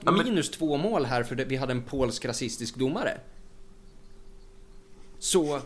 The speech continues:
Speaker 2: så liksom, fixa det för fan. Alltså, vadå? Det, det är ett mål som döms bort för,
Speaker 1: Mm.
Speaker 2: som är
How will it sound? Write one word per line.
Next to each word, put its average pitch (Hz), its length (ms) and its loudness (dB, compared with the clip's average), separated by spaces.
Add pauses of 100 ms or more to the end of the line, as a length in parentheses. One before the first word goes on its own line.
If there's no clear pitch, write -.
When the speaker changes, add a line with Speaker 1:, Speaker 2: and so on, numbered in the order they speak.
(580)
Speaker 2:
så 160 180 2 (200)
liksom, 147 380 4 (260)
fixa - 380 4
det - 100 2
för - 140 6
fan. - 200 4
Alltså, - 360 4 (440)
vadå? 208 200 6
Det, 165 280 -2
det 160 180 4
är - 20 2
ett - 140 -2
mål 185 160 4
som 160 180 4
döms 156 260 4
bort 190 260 2
för, 165 160 4
Speaker 1:
Mm. 143 140 4
Speaker 2:
som 143 220 2
är 131 80 2